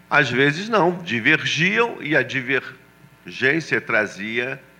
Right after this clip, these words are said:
e traz pluralidade de discussão, de opinião. Muito bem. É, eu me lembrei aqui que há uma maneira de você, nesse plenário,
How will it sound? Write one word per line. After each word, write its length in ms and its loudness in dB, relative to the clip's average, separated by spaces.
e 120 -12
traz 680 0
pluralidade 1040 2
de 120 -10
discussão, 800 -4
de 160 -10
opinião. 500 -6
Muito 220 -4
bem. 240 -4
É, 680 4
eu 120 4
me 100 0
lembrei 460 2
aqui 580 -2
que 340 -2
há 220 4
uma 840 2
maneira 1080 2
de 140 -6
você, 300 2
nesse 360 0
plenário, 960 2